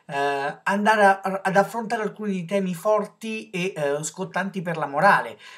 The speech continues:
Eh, il cinema di Billy Wilder è un cinema che trasgredi-, che se non trasgredisce le regole del cinema, appunto, le regole del linguaggio classico,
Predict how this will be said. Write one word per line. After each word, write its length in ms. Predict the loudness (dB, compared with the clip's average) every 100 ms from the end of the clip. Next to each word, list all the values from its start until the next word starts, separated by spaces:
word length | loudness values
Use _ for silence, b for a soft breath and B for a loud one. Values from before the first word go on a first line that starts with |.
| -12
Eh, 440 | -6 -4 -4 -4
il 120 | -4
cinema 420 | -2 -2 0 0 2
di 200 | 0 -2
Billy 220 | 0 -2
Wilder 520 | 2 4 4 0 -4
è 20 |
un 140 | -4 -6
cinema 340 | -6 -6 -8
che 220 | -10 -12
trasgredi-, 720 | -2 -2 -2 -4 -2 -4 -6
che 100 | -6
se 140 | -6 -4
non 320 | -2 -2 -2
trasgredisce 600 | -6 -6 -4 -6 -6 -10
le 80 | -8
regole 560 | -6 -6 -6 -6 -8 -10
del 160 | -10
cinema, 600 | -6 -8 -8 -8 -6 -6 -10
appunto, 460 | -18 -18 -16 -12
le 100 | -8
regole 240 | -8 -8 -10
del 100 | -12
linguaggio 520 | -8 -4 -4 -6 -10
classico, 600 | -8 -10 -10 -8 -6